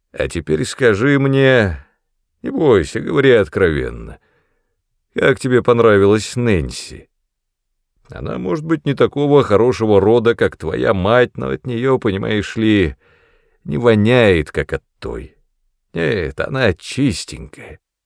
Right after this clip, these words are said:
Да, что делать, видно, приходится выбирать одно из двух.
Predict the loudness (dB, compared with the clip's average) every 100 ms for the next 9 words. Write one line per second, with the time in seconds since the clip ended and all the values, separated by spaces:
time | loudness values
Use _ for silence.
0 | _ _ _ _ _ _ -8 2 4 6
1 | 6 4 2 -2 -12 _ _ -20 -12 -6
2 | -2 4 6 6 4 2 -8 -10 -6 -2
3 | -2 0 -2 -2 -2 -4 -2 -2 0 2
4 | 4 4 4 2 -2 -2 -2 -2 -2 -6
5 | -12 -12 -12 -12 -14 -16 _